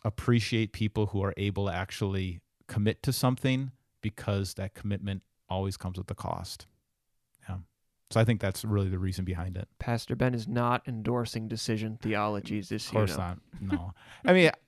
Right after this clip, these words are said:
Speaker 1: Jesus will say, "I'm the one who drew you." Um, from our perspective, though, it's that it's our commitment. But yeah, actually, you look back at it, and, and every Christian will say, "I didn't, I didn't want this. God, God drew me in.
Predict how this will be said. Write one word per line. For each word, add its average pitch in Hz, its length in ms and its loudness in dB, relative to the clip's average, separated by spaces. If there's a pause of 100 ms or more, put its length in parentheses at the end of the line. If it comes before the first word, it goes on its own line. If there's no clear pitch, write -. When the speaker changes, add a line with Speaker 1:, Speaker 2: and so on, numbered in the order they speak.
(400)
Speaker 1:
Jesus 143 460 10
will 113 80 6
say, 117 300 6
"I'm 110 180 4
the 107 80 6
one 104 120 6
who 104 120 4
drew 104 240 4
you." 95 400 2 (200)
Um, 95 300 0 (300)
from 120 180 6
our 113 160 8
perspective, 104 640 2
though, 98 340 0 (160)
it's 104 200 -2
that 92 260 -2 (100)
it's - 200 -6
our 95 220 0 (100)
commitment. 92 560 -2
But 98 160 0
yeah, 95 260 0
actually, 101 360 -2
you 101 120 2
look 95 160 -2
back 95 320 0
at 92 120 0
it, 90 40 -4
and, 87 160 -2
and 85 260 -6
every 98 200 0
Christian - 400 -4
will 90 100 -2
say, 90 360 -2 (2000)
"I 98 100 0
didn't, 90 240 -4
I 95 60 -6
didn't 87 160 -4
want - 200 -8
this. - 320 -4 (880)
God, 85 340 -2
God 92 240 -2
drew 98 220 -2
me 90 160 -2
in. 92 240 -4